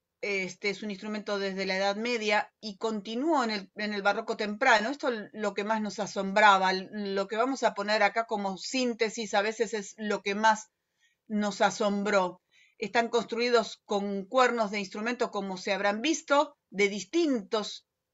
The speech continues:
este, animales. Eh, y otra de las cosas que nos asombró es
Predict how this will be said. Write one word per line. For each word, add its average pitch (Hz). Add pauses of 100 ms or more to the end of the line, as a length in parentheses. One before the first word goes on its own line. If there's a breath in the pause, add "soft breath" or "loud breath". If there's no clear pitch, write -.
(100)
este, 180
animales. 220 (2750 soft breath)
Eh, 185 (320)
y 240
otra 254
de 240
las 220
cosas 233
que 208
nos 190 (320)
asombró 208
es -